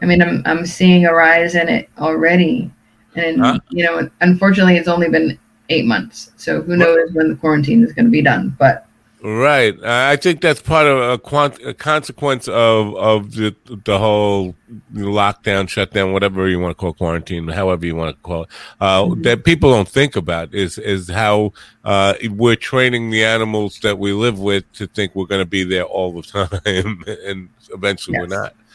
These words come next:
Speaker 2: Uh, yeah, that's something I, I'm sure I haven't thought about, and I'm sure there's a lot of other people that haven't thought about it. I
Speaker 1: Mm-hmm.
Speaker 2: wanna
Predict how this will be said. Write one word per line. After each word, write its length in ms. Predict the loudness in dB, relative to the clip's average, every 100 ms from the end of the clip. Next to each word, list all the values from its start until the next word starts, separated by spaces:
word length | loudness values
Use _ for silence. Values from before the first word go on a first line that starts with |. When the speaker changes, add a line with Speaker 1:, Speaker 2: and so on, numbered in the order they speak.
| -20 -20 _ -4
Speaker 2:
Uh, 120 | 0
yeah, 420 | 2 2 2 0
that's 140 | -2
something 360 | -2 -2 0 0
I, 280 | -2 -2 -4
I'm 80 | -4
sure 240 | -2 0
I 300 | 0 0 2
haven't 380 | 2 2 -2 -6
thought 200 | -2 0
about, 240 | 0 -2 -2
and 80 | -4
I'm 100 | -4
sure 200 | -4 -4
there's 200 | -4 -4
a 40 |
lot 180 | -2 0
of 60 | 0
other 160 | -2
people 380 | -4 -10 -10 -14 -18
that 120 | -20 _ _
haven't 320 | -8 -6 -8 -12
thought 180 | -10
about 220 | -10 -12 -16
it. 60 | -20 _ _ _ _ -4
I 40 | 0
Speaker 1:
Mm-hmm. 80 |
Speaker 2:
wanna 360 | 2 4 4 2